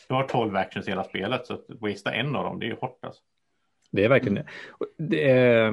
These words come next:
Speaker 2: Jag glömde bort vad jag skulle säga. Så kör någon annan.
Speaker 1: Nej, men,
Speaker 3: Nej,
Speaker 1: men jag ska säga också att, att det, det här kom för något år sedan som en sån här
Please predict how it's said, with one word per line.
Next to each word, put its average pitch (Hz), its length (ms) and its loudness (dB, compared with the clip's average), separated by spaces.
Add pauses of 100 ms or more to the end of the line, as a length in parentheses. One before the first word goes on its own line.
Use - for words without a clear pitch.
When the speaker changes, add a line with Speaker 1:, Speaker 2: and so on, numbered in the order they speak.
(640)
Speaker 2:
Jag 120 80 -6
glömde 113 180 4
bort 107 180 2
vad - 20 -4
jag 104 60 -2
skulle 104 120 -6
säga. 120 180 -2 (800)
Så 120 60 -2
kör 127 160 4
någon 110 100 2
annan. 107 180 -2 (640)
Speaker 1:
Nej, 143 280 4
men, 139 100 0
Speaker 3:
Nej, - 0 -
Speaker 1:
men 151 200 -2 (220)
jag 135 140 -2
ska 151 100 -2
säga 143 200 2
också 123 180 -2
att, 113 120 -4
att - 280 -4 (360)
det, 120 260 -2 (160)
det 120 60 -6
här 127 120 0
kom 117 340 -2
för 113 100 -10
något 110 140 -8
år 156 160 -2
sedan 101 180 -6
som 113 100 -10
en 101 40 -8
sån 104 100 -10
här - 60 -16